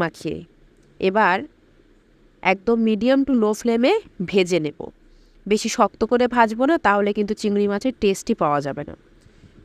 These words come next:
শুধু হালকা হালকা রং চলে আসলে, মানে পিঙ্ক পিঙ্ক কালার আসবে, সেই সময় কিন্তু চিংড়ি মাছটা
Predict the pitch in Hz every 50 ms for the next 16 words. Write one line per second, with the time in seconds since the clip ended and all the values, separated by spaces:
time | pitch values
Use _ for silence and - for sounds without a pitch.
0 | - - 262 262 233 285 320 330 330 - _ _ _ _ _ _ _ - - -
1 | - - - - 220 226 220 226 - - 269 254 247 247 - 269 262 247 233 208
2 | 214 220 240 - - 240 240 240 240 220 220 233 - - 214 196 196 208 208 220
3 | 233 - _ - 262 254 254 269 - _ - 254 254 262 254 - 220 214 220 226
4 | 233 220 226 220 - - 311 415 466 - - - - 233 208 208 - 240 226 226
5 | 233 226 - 247 240 233 381 466 494 _ _ _ _ _ _ _ _ _ _ _
6 | _ - - 226 214 220 220 214 208 208 214 - - 220